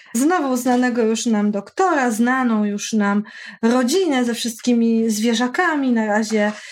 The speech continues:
śpią, ale oto coś tu się za chwilę może stać.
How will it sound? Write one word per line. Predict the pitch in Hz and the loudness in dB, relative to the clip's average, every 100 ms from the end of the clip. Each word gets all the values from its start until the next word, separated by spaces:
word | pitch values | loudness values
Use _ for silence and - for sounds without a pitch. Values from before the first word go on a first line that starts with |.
| - - | -20 -8
śpią, | - - - 330 311 - | -6 -2 0 2 2 0
ale | 220 214 214 | 0 0 0
oto | 294 311 302 226 202 208 - _ _ | 0 0 0 0 0 -2 -8 _ _
coś | - 254 233 - | -2 0 0 -2
tu | 233 | -2
się | 220 | 0
za | 214 208 | 0 -2
chwilę | 190 - 262 254 226 | -4 -2 0 2 2
może | 214 190 196 190 175 | 2 0 -2 -4 -6
stać. | - - 196 - - - - | -8 -4 -2 -2 -4 -6 -6